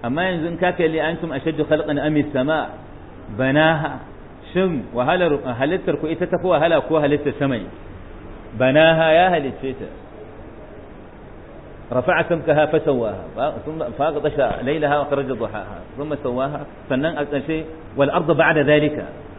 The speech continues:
Izuwa inda yake cewa, "والأرض بعد ذلك دحاها." Ƙasa kuma bayan haka sai ya shimfiɗa ta. To yanzu wannan me yake nuna? Ya nuna kenan sama ita aka halitta kafin ƙasa.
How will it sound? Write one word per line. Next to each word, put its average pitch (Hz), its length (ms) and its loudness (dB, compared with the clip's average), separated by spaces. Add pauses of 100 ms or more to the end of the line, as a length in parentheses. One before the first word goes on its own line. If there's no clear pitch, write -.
Izuwa 147 260 0
inda 165 140 0
yake 156 260 0
cewa, 151 140 4
"والأرض 135 640 0
بعد 139 260 0
ذلك 139 400 0
دحاها." 95 360 -8 (460)
Ƙasa 165 300 4
kuma 165 160 -2
bayan 170 320 6
haka 165 320 0 (260)
sai 160 140 4
ya 160 60 4
shimfiɗa 151 540 -2
ta. 110 160 -6 (720)
To 127 60 -2
yanzu 131 300 2
wannan 185 280 4
me 156 120 2
yake 151 180 -2
nuna? 135 320 0
Ya 143 160 4
nuna 175 220 -2
kenan 156 480 -4
sama 180 220 4
ita 165 200 0
aka 170 160 0
halitta 160 360 0
kafin 117 320 -4
ƙasa. 110 180 -8